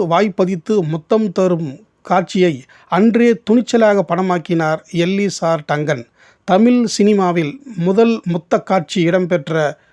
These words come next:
முதல் திரைப்படம் இந்த அம்பிகாபதி திரைப்படம்தான். தமிழ் சினிமாவில் மிக அழுத்தமான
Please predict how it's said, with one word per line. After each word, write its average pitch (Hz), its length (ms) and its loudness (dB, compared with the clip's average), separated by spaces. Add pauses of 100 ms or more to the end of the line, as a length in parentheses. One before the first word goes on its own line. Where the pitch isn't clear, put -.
(120)
முதல் 196 360 0
திரைப்படம் 165 560 -2 (160)
இந்த 180 280 2 (120)
அம்பிகாபதி 170 640 0
திரைப்படம்தான். 147 680 -4 (580)
தமிழ் 240 260 6
சினிமாவில் 196 560 2 (120)
மிக 185 280 0
அழுத்தமான 220 760 2